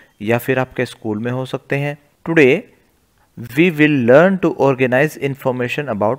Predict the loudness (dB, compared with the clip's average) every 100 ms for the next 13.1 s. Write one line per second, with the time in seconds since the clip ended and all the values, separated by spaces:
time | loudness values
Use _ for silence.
0 | -4 -4 -2 -4 -10 -18 _ 0 0 0
1 | -6 -6 -6 -6 -6 -10 -8 -8 -8 -10
2 | -12 _ _ _ _ _ _ 0 0 4
3 | 4 4 2 2 0 -2 -2 -2 -2 -2
4 | -2 -4 -2 -2 -2 -6 -10 -10 -6 -8
5 | -4 -6 -6 -12 -12 -4 -4 -2 -2 -2
6 | -2 -2 0 -4 -4 -6 -4 -4 -4 -6
7 | -10 -6 -4 -4 -4 -6 -6 -4 -6 -6
8 | -10 -4 -4 -4 -6 -6 -6 -8 -8 -10
9 | -8 -10 -8 -10 -10 -10 -10 -12 -20 _
10 | _ -12 -6 -6 -4 -2 0 0 0 0
11 | -2 -6 -6 -4 -4 -4 -6 -6 -8 -4
12 | -4 -6 -8 -8 -6 -4 -4 -6 -4 -6